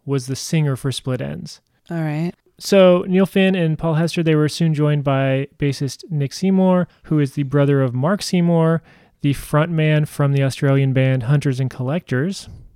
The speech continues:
Speaker 2: Okay.
Speaker 1: And you might be going, "Who are Hunters and Collectors?" But you know what? They charted twice on the modern rock charts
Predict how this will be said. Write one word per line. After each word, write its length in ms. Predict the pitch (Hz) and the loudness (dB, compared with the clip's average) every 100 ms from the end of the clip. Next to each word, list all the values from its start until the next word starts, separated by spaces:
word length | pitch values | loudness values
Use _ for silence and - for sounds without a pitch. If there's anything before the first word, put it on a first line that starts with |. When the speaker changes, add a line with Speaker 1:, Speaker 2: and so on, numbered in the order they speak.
| _ - | _ -8
Speaker 2:
Okay. 480 | 156 156 143 147 202 - _ _ | -6 -4 -4 -4 -6 -10 _ _
Speaker 1:
And 140 | 147 156 | 0 4
you 60 | |
might 180 | 170 156 | 6 6
be 100 | 143 | 4
going, 220 | 139 139 | 4 2
"Who 200 | 117 220 | 2 2
are 120 | 240 135 | 2 2
Hunters 400 | 160 185 202 185 | 0 0 -2 -2
and 100 | 175 | -2
Collectors?" 440 | 196 202 - 123 | -2 -2 -2 -4
But 260 | - 131 - | -4 -4 -2
you 100 | 143 | -2
know 220 | 151 165 | 0 0
what? 500 | 196 262 269 240 165 | 0 0 0 0 0
They 140 | 160 170 | 0 0
charted 460 | - 185 180 180 | 0 0 0 -2
twice 320 | - 160 160 | -2 -2 0
on 60 | 165 | 0
the 40 | 165 | 2
modern 380 | 160 165 180 | 2 4 2
rock 320 | 175 185 196 - | 2 2 0 -2
charts 720 | - 170 170 170 - - | -2 2 2 0 -2 -10